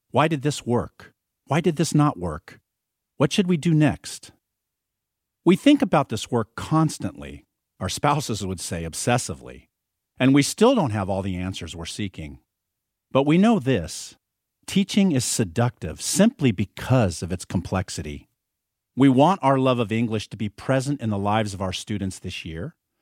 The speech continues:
and we want our lessons and units to be clearly organized in order to effectively teach well, day in and day out. We invite you to share the journey with us in this audio companion,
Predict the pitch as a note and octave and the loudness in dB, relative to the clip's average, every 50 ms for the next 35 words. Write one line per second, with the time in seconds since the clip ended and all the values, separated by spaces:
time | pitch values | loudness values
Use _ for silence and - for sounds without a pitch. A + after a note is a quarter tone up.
0 | _ _ _ _ - A#2+ A#2+ B2+ C3+ C3 C#3 C#3+ D3+ D3+ D3 C3 A#2+ B2 C#3 D3+ | _ _ _ _ -2 2 4 6 6 6 6 6 6 6 4 4 4 2 2 0
1 | - D#3+ C3+ A#2 A#2+ A2 G2+ G2+ A2+ B2+ B2+ A#2 G#2+ - - - - G2+ - - | 2 0 -2 0 0 0 0 0 2 2 0 0 -2 -6 -10 -8 -8 -10 -10 -10
2 | - - E3+ F3+ F3+ F3+ E3 - - A#2 B2 A#2 B2+ A2 F#2+ F#2 F#2 F2+ - A2 | -8 -4 -2 -2 0 0 -2 0 0 0 0 0 0 -2 -2 -2 -4 -4 -4 -6
3 | G#2 - - A2 A#2+ B2+ B2+ C3 - - A2 G2 F#2 - _ - D#3 D3+ - - | -6 -4 -2 0 0 2 0 0 -2 -2 -4 -4 -4 -6 _ 0 0 0 0 -2
4 | D#3 B2 A#2+ A2 G#2 - - - - G#2+ - - - F2+ F2+ F2 E2+ E2 E2 E2+ | -8 -6 -4 -4 -6 -6 -6 -8 -8 -8 -8 -8 -10 -8 -6 -6 -6 -6 -8 -10
5 | - _ _ _ _ _ _ - - G2+ B2+ B2 B2+ C3 A#2+ A#2 A#2 A#2 A#2 A2+ | -12 _ _ _ _ _ _ -10 -2 2 4 4 6 6 4 4 4 2 0 -2
6 | - _ _ - F#2+ F#2+ F#2 E2 G2 F#2+ F#2 F2+ E2+ D#2+ D2 C#2+ - _ _ _ | -6 _ _ -6 -4 -4 -2 -2 -2 -2 -2 -2 -4 -6 -8 -10 -12 _ _ _
7 | _ _ _ _ _ _ _ _ _ _ _ _ - C3+ D#3 E3+ E3 D#3 B2+ D#3+ | _ _ _ _ _ _ _ _ _ _ _ _ 4 6 6 6 6 4 4 2
8 | F#3+ A3 G#3+ G3 G3 F3 E3+ - - - E3+ D#3+ D3 C#3+ B2+ - C#3 C#3 C#3+ C#3+ | 2 2 0 -2 -2 -2 -2 -2 0 2 2 2 2 2 0 2 2 2 4 4
9 | A#2+ G2+ F#2+ F2 - - F2+ F2+ - - G2 G#2 G2+ - - G#2 G#2+ A2 A2 A2 | 2 2 0 -4 -4 -4 -6 -6 -4 -4 -4 -4 -4 -4 -4 -2 -2 0 0 0
10 | G2+ F#2+ - G#2 F#2 - - G2+ G2+ G2 F#2+ F2 E2 E2+ E2 | -2 -2 -2 -6 -6 -4 -4 -4 -2 -2 -2 -4 -6 -8 -10